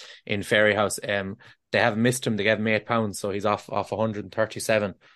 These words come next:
But, um, I think he might have a small bit in hand. Like, he's only a six-year-old. Um, like, he's, that, that, I think that form in, behind Green Glory is,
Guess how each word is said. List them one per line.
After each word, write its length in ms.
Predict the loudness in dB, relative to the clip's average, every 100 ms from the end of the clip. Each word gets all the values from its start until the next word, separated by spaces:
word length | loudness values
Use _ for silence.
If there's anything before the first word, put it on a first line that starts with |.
| _ _
But, 200 | -2 0
um, 280 | 0 -2 -6
I 100 | -12
think 220 | -6 -6 -4
he 100 | 0
might 200 | 2 2
have 100 | -2
a 40 |
small 280 | 0 2 2
bit 160 | 0 -2
in 60 |
hand. 140 | -2 0
Like, 120 | -2
he's 120 | 0
only 180 | 0 0
a 40 | 0
six-year-old. 720 | -4 -4 2 4 6 4 0 -10 -20 -20 _ _
Um, 400 | -2 0 0 -2
like, 160 | -2 -2
he's, 220 | -4 -10 -8
that, 220 | -2 -2 0
that, 200 | -2 0
I 120 | 0
think 140 | 2
that 160 | 0 0
form 340 | 0 0 0
in, 220 | -6 -8
behind 380 | -6 -4 -2 -2
Green 240 | 0 0 0
Glory 420 | 2 4 4 0
is, 260 | -4 -10